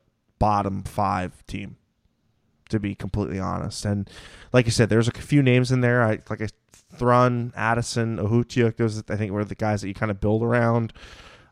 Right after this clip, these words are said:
um, on the back end. But I think I look more at the forward side and I go, "There, there's some, there's some nice little pieces in there," whether it's a Barabanov or a Hoffman or a Granlund or, um, you know, a,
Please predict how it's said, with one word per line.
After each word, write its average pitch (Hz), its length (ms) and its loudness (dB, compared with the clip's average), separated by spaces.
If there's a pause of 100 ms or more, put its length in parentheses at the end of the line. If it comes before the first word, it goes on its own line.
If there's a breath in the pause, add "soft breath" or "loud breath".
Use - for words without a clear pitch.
(100)
um, 104 320 -2
on 113 180 0
the 107 60 -6
back 110 320 0
end. 107 180 0
But 110 100 2
I 113 80 0
think 127 200 -4
I 120 60 2
look 117 200 -2
more 117 260 2
at 110 200 0
the 101 80 -6
forward 117 440 -2
side 101 320 -2
and 101 120 -6
I 101 40 -6
go, 104 160 -2
"There, 110 280 0
there's 120 200 0
some, 127 380 0 (380 soft breath)
there's 127 160 -2
some 151 100 0
nice 127 240 2
little 117 160 0
pieces 135 420 -4
in 104 120 -2
there," 95 240 -6
whether 104 340 -2
it's 98 220 -4
a 107 40 -2
Barabanov 110 1000 0
or 98 180 -2
a 98 40 0
Hoffman 110 880 2
or 101 220 -2
a - 20 -8
Granlund 117 920 2
or, 95 300 -4 (500 loud breath)
um, 101 480 -2 (220)
you 127 180 -2
know, 104 280 2
a, 98 240 -6